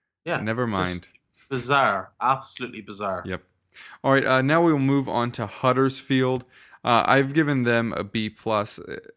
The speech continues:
Speaker 2: They were never good <laughs> this season. I, I don't want that to be mistaken. I mean, Wagner did an incredible job,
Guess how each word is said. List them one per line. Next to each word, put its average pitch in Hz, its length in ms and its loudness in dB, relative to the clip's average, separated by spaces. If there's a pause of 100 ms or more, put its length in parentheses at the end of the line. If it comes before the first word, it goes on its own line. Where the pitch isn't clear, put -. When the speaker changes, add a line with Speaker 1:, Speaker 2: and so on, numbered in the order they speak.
(160)
Speaker 2:
They 135 220 2
were 147 160 4
never 175 440 2
good 113 640 -2 (280)
<laughs> 247 200 6
this 160 380 4
season. 113 400 -2
I, 101 140 -2 (280)
I 139 60 0
don't 147 160 4
want 135 160 4
that 131 140 2
to 123 80 -8
be 123 100 0
mistaken. 107 420 -2
I 107 60 0
mean, 104 180 -2
Wagner 143 360 4
did 123 180 0
an 110 140 0
incredible 101 460 -2
job, 104 480 0